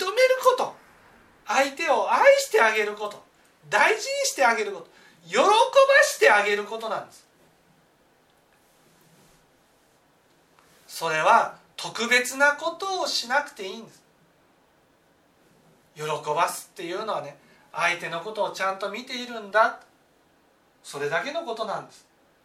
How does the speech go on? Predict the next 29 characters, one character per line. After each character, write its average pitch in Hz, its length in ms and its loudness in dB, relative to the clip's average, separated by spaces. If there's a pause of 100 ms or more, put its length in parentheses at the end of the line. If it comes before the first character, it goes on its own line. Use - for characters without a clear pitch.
帰 190 100 0 (100)
っ - 60 -10
て 147 80 -16
き - 60 -18
た 214 100 0
ら 156 140 2
「お 147 60 -10
か 180 180 2
え 190 80 0
り」 262 140 -10
っ - 40 -14
て - 220 -20 (420)
言 285 120 -4
う 427 200 4
だ 381 180 2
け 453 60 2 (180)
で 508 40 4
も - 100 0
ね、 - 260 -8 (800)
こ - 100 -18
れ 135 80 -10
は 147 120 -4
布 - 80 -10
施 202 220 -2
な - 180 2
ん - 80 -10
で - 80 -20
す。 - 160 -20 (1700)
ね。 262 160 -18